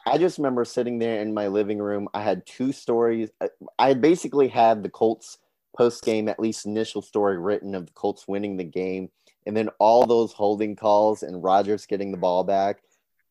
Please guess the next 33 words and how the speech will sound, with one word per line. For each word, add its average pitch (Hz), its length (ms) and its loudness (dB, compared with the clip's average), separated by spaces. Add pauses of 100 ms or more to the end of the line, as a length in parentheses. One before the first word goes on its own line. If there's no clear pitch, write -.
(320)
I 104 120 2
cannot 123 300 -4
describe 113 540 2
the 110 80 2
feeling 104 420 -4
of, 95 200 -6
"Oh 98 120 -6
my 98 180 -4
God, 87 260 -2
I'm 90 180 -8
gonna 95 200 -6
have 92 220 -8
to - 80 -12
now 85 260 -6
turn 101 300 -6
<laughs> - 40 -6
around 98 440 0
and 98 160 -10
write 101 260 0
a 95 60 -8
Colts 98 460 -4
losing 95 640 -6
story 82 500 -8
to 92 100 -6
get 87 240 -6
this 104 240 -2
out 92 280 4 (340)
right 101 220 2
away. 92 420 -2
How 104 240 2
did 101 200 -2
this 95 180 -6
happen?" 90 520 -2